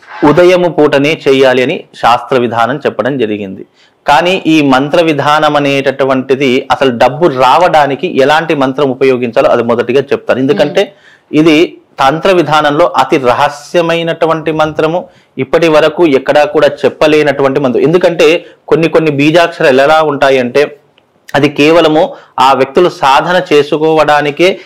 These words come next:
Speaker 1: ఇలాంటి బీజాక్షరాలు ఉపయోగపడతాయి. కానీ ఎవరికి పడితే వాళ్ళకి చెప్పడము, ఇలా మీడియా ముందు చెప్పడము, కొన్ని ర-, కొన్ని సందర్భాలలో అది చెడుగా కూడా వ్యతిరేకించేటటువంటి భావనలు ఎన్నో కూడా ఉంటాయి. కానీ ఇది కలియుగం కాబట్టి, డబ్బు ప్రతి ఒక్కరికి కూడా అవసరమై ఉంటుంది కాబట్టి,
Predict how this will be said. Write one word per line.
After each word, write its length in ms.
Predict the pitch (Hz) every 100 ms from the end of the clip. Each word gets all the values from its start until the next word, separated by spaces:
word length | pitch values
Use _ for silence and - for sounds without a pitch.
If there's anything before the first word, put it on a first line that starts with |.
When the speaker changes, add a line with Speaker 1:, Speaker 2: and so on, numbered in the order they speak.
| - 135
Speaker 1:
ఇలాంటి 320 | 135 139 139
బీజాక్షరాలు 640 | 123 139 156 156 156 147
ఉపయోగపడతాయి. 800 | 135 139 143 143 156 147 131 123
కానీ 300 | 117 120 165 - _ 123
ఎవరికి 400 | 123 147 160 165
పడితే 300 | 151 147 147
వాళ్ళకి 340 | 135 131 123
చెప్పడము, 640 | 123 117 131 123 123 123 - -
ఇలా 180 | 131 131
మీడియా 340 | 123 131 151
ముందు 240 | 147 139 135 123
చెప్పడము, 520 | 117 127 123 123 -
కొన్ని 200 | 143 143
ర-, 120 | 135
కొన్ని 320 | 131 - 160 156
సందర్భాలలో 880 | 151 165 165 151 160 156 185 226 - _ -
అది 420 | 156 147 160 104 -
చెడుగా 320 | 139 160 170
కూడా 340 | 165 151 165
వ్యతిరేకించేటటువంటి 1000 | 175 139 151 160 151 147 147 139 139 135
భావనలు 400 | 123 120 131 147
ఎన్నో 260 | 120 127 139
కూడా 220 | 131 131
ఉంటాయి. 300 | 123 110 98 - _ _ -
కానీ 300 | 131 151 -
ఇది 140 | 131 135
కలియుగం 580 | - 117 143 143 143
కాబట్టి, 480 | 131 127 127 127 151
డబ్బు 300 | 127 123 127
ప్రతి 360 | 139 127 - 151
ఒక్కరికి 520 | 139 - 139 135 143
కూడా 260 | 143 135 -
అవసరమై 440 | 113 131 147 143
ఉంటుంది 380 | 127 123 139 127
కాబట్టి, 420 | 127 123 127 143